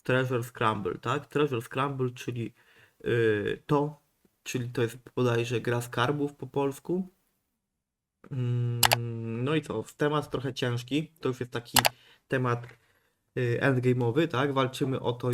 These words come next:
już troszeczkę wyżej, żeby tu wchodzić w jakieś duże rankingi,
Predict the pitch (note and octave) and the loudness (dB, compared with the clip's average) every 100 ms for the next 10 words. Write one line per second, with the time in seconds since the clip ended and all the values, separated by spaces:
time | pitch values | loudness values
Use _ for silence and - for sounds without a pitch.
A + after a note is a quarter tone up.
0 | A#2+ A#2 - - - - A#2+ - - A#2+ | 4 4 -6 -18 -20 -14 -14 -14 -10 -6
1 | B2+ - B2 B2 B2 B2 A#2+ A#2 - A#2+ | -6 -4 -2 0 0 0 -2 -4 -6 -8
2 | - B2+ - A#2+ A#2+ B2+ B2+ A#2+ - A#2+ | -6 -6 -6 -10 -8 -4 -2 -2 -4 -8
3 | B2 G#3 | -4 -6